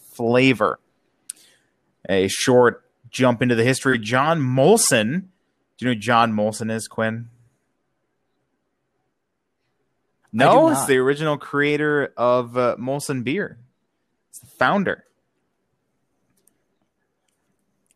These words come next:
Speaker 2: Could you tell me what
Speaker 1: You don't know what
Speaker 2: Molson
Speaker 1: Molson
Speaker 2: beer is?
Speaker 1: beer is? Oh, boy.
Speaker 2: I can't
Speaker 1: We live
Speaker 2: say I
Speaker 1: so
Speaker 2: do.
Speaker 1: close to Canada. How can you? Oh, boy. Molson Canadian.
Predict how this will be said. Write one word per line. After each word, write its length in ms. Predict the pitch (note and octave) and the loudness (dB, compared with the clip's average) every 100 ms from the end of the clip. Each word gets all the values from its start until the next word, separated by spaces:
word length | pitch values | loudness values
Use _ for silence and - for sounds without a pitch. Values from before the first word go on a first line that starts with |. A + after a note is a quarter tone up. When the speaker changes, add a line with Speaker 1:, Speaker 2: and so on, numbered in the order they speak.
| - | -12
Speaker 2:
Could 280 | - C#3 G#2+ | -8 -6 -6
you 380 | A2 B2 A2+ G#2 | -8 -6 -6 -8
tell 220 | - C#3+ | -4 -4
me 120 | C#3+ | -4
what 120 | C#3+ C#3+ | -4 -2
Speaker 1:
You 60 | |
don't 100 | F#3 | 2
know 60 | A3+ | 4
what 120 | G#3+ | 2
Speaker 2:
Molson 600 | D3+ D3 D#3 F#3 F#3 F3+ | 2 4 4 2 0 -2
Speaker 1:
Molson 60 | C3+ | 0
Speaker 2:
beer 220 | B2+ D#3+ | 2 4
is? 80 | G#3 | 4
Speaker 1:
beer 220 | C4 D4+ | 4 2
is? 200 | C#4+ C#4 - | -2 -6 0
Oh, 380 | G#3 A3 D#3+ | 4 4 2
boy. 480 | A2+ G2+ E3+ G#3+ F#3+ A#2+ G#2 D3 _ _ _ _ _ _ _ _ | -2 -6 -2 2 2 2 -4 -12 _ _ _ _ _ _ _ _
Speaker 2:
I 100 | - | -12
can't 340 | C#3 - C#3+ G3 | -12 -10 -6 -2
Speaker 1:
We 80 | A3 | 0
live 220 | A#3+ B3+ | 2 2
Speaker 2:
say 100 | D3+ | 2
I 100 | C#3 | 2
Speaker 1:
so 180 | A3 G3+ | 4 2
Speaker 2:
do. 200 | G3+ G3 | -2 -2
Speaker 1:
close 540 | G3 A3 C4 - - | 4 4 2 -4 -12
to 100 | G3 | -12
Canada. 640 | F3+ C4 B3 D#4 B3 C#3 A#2+ | -8 -4 -2 -2 0 2 2
How 180 | D#3+ | 0
can 220 | F#3+ A3+ G#3 | -2 -6 -6
you? 240 | G3 E3+ | -6 -6
Oh, 300 | C3+ D3 A#2+ | -4 -4 -4
boy. 400 | G#2+ B2+ B2+ A2 | -8 -6 -4 -4
Molson 560 | A2+ G3 C4 - C4+ B3 | -2 0 0 -2 -6 -4
Canadian. 720 | C4+ A3 A3+ G#3 C#3 G#2+ | 0 0 0 2 2 0